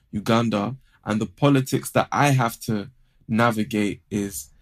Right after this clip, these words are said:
slight animosity from the Caribbean families towards Africans and African families.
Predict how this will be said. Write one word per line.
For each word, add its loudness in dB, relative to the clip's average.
slight 2
animosity 2
from -2
the -4
Caribbean 2
families -4
towards 2
Africans 0
and -2
African 0
families. 0